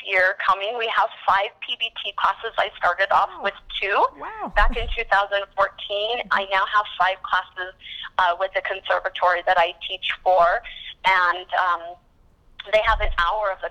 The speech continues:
Speaker 1: P B T class before going into their technique class. So it's, it's kind of like a cross training for them,
Speaker 2: Yeah.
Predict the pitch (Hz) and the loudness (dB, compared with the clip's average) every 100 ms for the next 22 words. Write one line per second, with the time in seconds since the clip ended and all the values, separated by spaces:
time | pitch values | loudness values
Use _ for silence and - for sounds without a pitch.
0 | - 180 175 - 175 - 160 165 - 175 | -10 -14 -14 -12 -10 -4 -2 -2 -4 0
1 | 165 180 175 160 165 165 - 170 165 165 | 2 2 0 -2 -2 -4 -6 -2 0 0
2 | - - - - - - - - - - | -2 -4 -2 -4 -2 0 0 -2 -8 -6
3 | - 180 180 - - - - - - - | 0 0 0 -6 -16 -18 -18 -20 -10 -4
4 | 247 - - 233 277 330 277 262 277 - | -4 -2 -4 0 0 2 2 2 -2 0
5 | 220 226 - - 202 190 208 294 - _ | 0 0 -2 -10 -8 -6 -4 -6 -8 _
6 | 240 254 262 254 277 320 220 269 | 0 2 2 2 2 -2 -10 -10